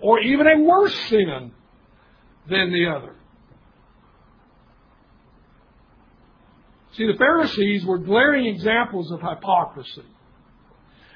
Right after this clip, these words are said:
And the, and the, and the story is, again, that we've already alluded to.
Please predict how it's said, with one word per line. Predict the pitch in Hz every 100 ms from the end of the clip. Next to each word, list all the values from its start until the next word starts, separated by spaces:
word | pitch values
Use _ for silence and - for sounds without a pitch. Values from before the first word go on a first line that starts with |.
| _
And | 170 185
the, | 185
and | 170 175 170
the, | 170 - _
and | 175
the | 156
story | 135 202 180 170
is, | 160
again, | 160 180
that | 170
we've | 151 156
already | 180 175 165
alluded | 170 185 160 139
to. | 151 123